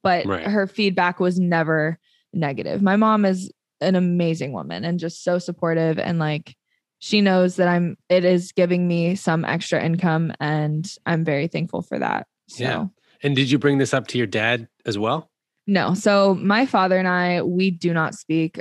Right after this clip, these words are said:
Speaker 1: Um,
Speaker 2: Hmm.
Speaker 1: we haven't, mm, it's been, so seven,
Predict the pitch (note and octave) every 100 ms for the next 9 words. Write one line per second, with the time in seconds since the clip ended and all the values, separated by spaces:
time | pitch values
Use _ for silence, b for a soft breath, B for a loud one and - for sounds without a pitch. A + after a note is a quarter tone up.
0 | - E3+ E3+ E3 E3+ E3+ - G2+ F2+ _
1 | _ - G3+ G3+ G#3 G#3 G3+ F#3+ F#3+ F#3
2 | F#3 _ _ b b b b b b _
3 | _ _ _ _ _ _ - G3+ C#4 C4+
4 | C4+ B3+ B3+ - C4+ C4 C4 B3 - B3
5 | A3+ A3 - - B3 A#3+